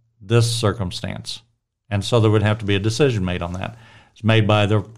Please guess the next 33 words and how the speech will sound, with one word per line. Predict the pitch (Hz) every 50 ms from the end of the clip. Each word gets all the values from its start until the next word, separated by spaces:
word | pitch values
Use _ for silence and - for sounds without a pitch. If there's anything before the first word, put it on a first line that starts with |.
| - _ -
the | 113 110
rabbis | 107 117 117 117 113 107 107 104 98 98 101 107 110 101
of | 110 104 95
the | 110 101
day, | 90 101 95 90 90 90 90 101 113 113 - - - _ _ _ _ _ _ _ -
but | 98 110 110 107 104 113 - - - - - _ _
those | 131 131 120 110
rabbis | 120 120 120 120 117 107 107 107 98 95
then | 104 101 101 110
would | 107 104 95 -
take | - 107 98 - -
that | 98 95 95 101
and | 104 104
say, | - 107 101 101 101 -
"Okay, | - 127 151 160 156 - 95 92 92 101 113 113 - - _ _ _ _ _ _ _ _ _ _ _ _ _ _ _ _ _ _ _ _ _ _ _ _ _
under | 123 139 160 175 175 143
that | 135 135 135 135 - -
command, | 117 110 101 98 95 95 92 98 107 107 110 - - -
these | 101 117 123 139 143 131 139
are | 139 127
the | 131 135
things | 113 127 127 117 117 113 117
that | 117 110
are | 110 113
allowed. | 120 123 143 147 139 101 78 78 80 - - _ _ _ _ _ -
You | 107 104 101
can | 113 110 107
kill | 113 - 104 101 101 101 101 101
in | 101 104
self-defense. | 110 - 107 95 92 - - 113 117 - 139 127 107 92 113 117 -
You | 113 95
can | 87 95 95
kill," | 90 101 107 104 98 -